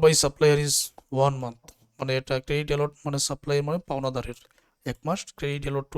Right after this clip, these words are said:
debtor is two month, দেনাদারের দুই মাস। Lag in payment to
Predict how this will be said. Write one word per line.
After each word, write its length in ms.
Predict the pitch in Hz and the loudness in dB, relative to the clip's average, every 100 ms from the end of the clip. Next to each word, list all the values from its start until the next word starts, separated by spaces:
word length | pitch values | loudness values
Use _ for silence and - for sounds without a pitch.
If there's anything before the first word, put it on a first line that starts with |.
| 135 | -6
debtor 300 | 131 - 139 135 | -6 -6 -8 -6
is 60 | - - | -8 -8
two 120 | 131 | -10
month, 180 | 123 - - _ - _ - 135 | -10 -14 -20 _ -20 _ -10 -4
দেনাদারের 400 | 135 131 135 135 | -2 0 0 0
দুই 100 | 131 135 | -2 -4
মাস। 120 | 185 - - - _ _ _ _ _ 135 | -6 -8 -18 -20 _ _ _ _ _ 0
Lag 200 | 139 147 | 2 2
in 60 | 156 151 | 0 -2
payment 260 | 147 147 | -4 -4
to 60 | 156 | -4